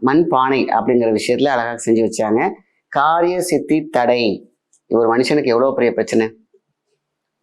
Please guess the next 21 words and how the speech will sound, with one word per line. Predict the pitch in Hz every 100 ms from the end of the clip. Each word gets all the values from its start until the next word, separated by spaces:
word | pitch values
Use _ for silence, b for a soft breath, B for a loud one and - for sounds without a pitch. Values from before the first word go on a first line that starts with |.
| _
அதே | - 131
மாதிரி | 156
பண | - 127 165
வரத்து | 143 131 131 151
குறைவு, | - 123 123 123 165 -
வந்தாலும் | 120 135 139 139 135
நிற்பதில்லை, | 120 - 127 120 170 151 -
அதிக | - 117 127 143 131
செலவு, | - 110 110 143 170 -
அதாவது | 107 117 131 165 123
வீண் | 131 139
விரயம், | 107 104 98 - _ _ _ _ B -
அதுக்கப்புறம் | 131 139 147 127
மெடிக்கல் | 139 151
செலவு, | 147 120 104 98 -
இது | 123 123
எல்லாத்துக்கும் | 131 160 170 175
ஒரு | 151 139
வீட்டுல | 147 127
கண்டிப்பா | 123 120 123
இருக்கும். | 107 104 -